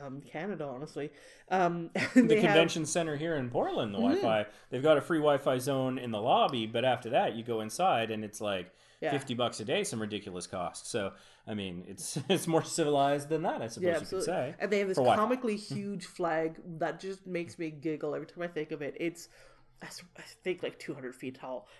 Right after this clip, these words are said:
Speaker 1: or something, and it's the size of several football fields. And, you know, I wouldn't be surprised if it, if it competes with, well, no, it doesn't compete with the size of the, um, V A B, the, um,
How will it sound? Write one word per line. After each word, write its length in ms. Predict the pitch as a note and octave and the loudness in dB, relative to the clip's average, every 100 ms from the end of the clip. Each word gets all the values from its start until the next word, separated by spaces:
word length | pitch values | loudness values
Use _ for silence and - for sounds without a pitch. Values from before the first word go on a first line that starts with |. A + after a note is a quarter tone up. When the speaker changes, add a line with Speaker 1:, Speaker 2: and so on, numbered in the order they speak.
| - | -16
Speaker 1:
or 60 | D3+ | -10
something, 420 | - D3 C#3+ - | -6 -4 -4 -4
and 160 | - D#3 | 0 0
it's 160 | D#3 - | 0 -2
the 140 | E3+ | -4
size 480 | E3+ D#3+ D#3 D3 - | -2 0 0 0 -4
of 200 | D#3+ D#3 | -6 -6
several 400 | - G#3 E3+ D#3 | 0 0 2 0
football 380 | - D#3 A#2+ C3 | -2 -6 -6 -8
fields. 400 | C#3+ B2+ C#3+ - - - - | -8 -6 -8 -12 -20 -20 -8
And, 440 | E3+ E3 D#3 E3 E3+ - - | 0 2 0 -2 -6 -8 0
you 140 | G#3 | 4
know, 140 | G3 F#3+ | 4 6
I 140 | G3 | 6
wouldn't 280 | G#3+ A3+ G3 | 8 6 4
be 80 | G3 | -6
surprised 460 | - G3 E3 E3 | -4 2 4 4
if 160 | - F3 | 0 0
it, 180 | E3 - - | -2 -4 -4
if 320 | E3 D#3 D3+ | 0 2 2
it 200 | D#3+ D#3+ | -2 -2
competes 540 | - F3+ - F3 E3+ E3+ | -2 -2 -4 -6 -6 -6
with, 140 | D#3 - G3 | -6 -4 2
well, 200 | D#3+ E3 | 2 2
no, 140 | C3+ | -2
it 100 | C3+ | -6
doesn't 320 | D3+ D3+ A#2 - | -8 -10 -14 -14
compete 320 | D3 D#3 C#3 | -12 -10 -10
with 100 | D#3 | -10
the 80 | D#3 | -8
size 320 | C#3+ C#3 C3+ | -4 -4 -4
of 240 | - D3 | -6 -6
the, 300 | D3 D3 D3 | -6 -4 -4
um, 160 | C#3+ D3 - - _ _ _ _ D3+ - _ - D#3 D#3+ - D3+ E3 | -4 -8 -12 -20 _ _ _ _ -20 -20 _ -20 -20 -20 -20 -20 -12
V 240 | E3 D#3+ | -6 -4
A 180 | D#3+ D#3+ | -2 -4
B, 400 | C#3+ E3 F#3 A3 - - - _ _ _ _ - E3 | -6 -10 -10 -12 -16 -20 -20 _ _ _ _ -14 -4
the, 260 | E3 D#3+ | -2 2
um, 480 | D#3+ D#3+ D#3 D3+ E3 | 2 2 2 -2 -8